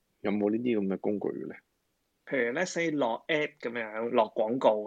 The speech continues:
Speaker 2: 噉都叫做 lead gen 啦。落廣告有冇啲A I工具可以幫手嘅？啊，或者我噉樣諗啊，當我落去，誒，呢個 Google 嘅，誒，search ad 噉，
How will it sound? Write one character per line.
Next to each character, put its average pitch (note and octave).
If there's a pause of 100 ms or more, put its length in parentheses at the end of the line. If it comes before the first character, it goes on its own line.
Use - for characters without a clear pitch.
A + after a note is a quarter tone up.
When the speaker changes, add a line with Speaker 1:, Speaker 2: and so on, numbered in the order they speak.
Speaker 2:
噉 A#2
都 B2+
叫 A2
做 G#2+
lead B2
gen A2+
啦。 A2+ (400)
落 B2+
廣 A#2+
告 D3+
有 A#2
冇 A2+
啲 C#3
A C#3
I B2+
工 C3+
具 -
可 A#2+
以 A#2+
幫 A#2+
手 -
嘅？ - (1900)
啊， G#3
或 C#3+
者 E3+
我 C#3+
噉 A2+
樣 C3+
諗 A2
啊， A#2+ (200)
當 B2
我 A2
落 A2
去， A2+ (220)
誒， A#2+
呢 C#3
個 G2+
Google -
嘅， G#2 (180)
誒， - (400)
search C#3
ad A#2
噉， D#2